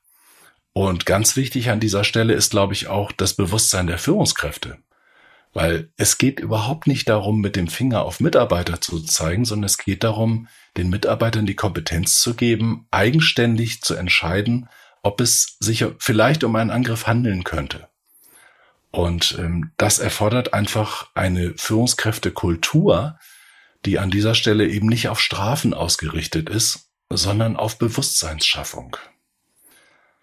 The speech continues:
Letztendlich ist der Mitarbeiter natürlich immer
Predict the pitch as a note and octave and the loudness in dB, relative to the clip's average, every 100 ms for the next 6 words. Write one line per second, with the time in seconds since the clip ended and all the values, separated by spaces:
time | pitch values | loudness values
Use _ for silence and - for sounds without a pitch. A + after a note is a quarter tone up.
0 | _ _ _ _ - B2+ A2+ - B2 D3+ | _ _ _ _ -6 0 2 2 2 4
1 | D#3+ C#3 - - - - A2 G#2 D3 B2+ | 4 2 0 -2 0 2 4 4 4 4
2 | C3 B2+ B2+ B2 A#2+ A2+ A2+ B2+ A2+ A#2 | 4 2 4 2 2 0 0 0 0 -2
3 | - A2 G#2+ G#2+ | -2 0 2 0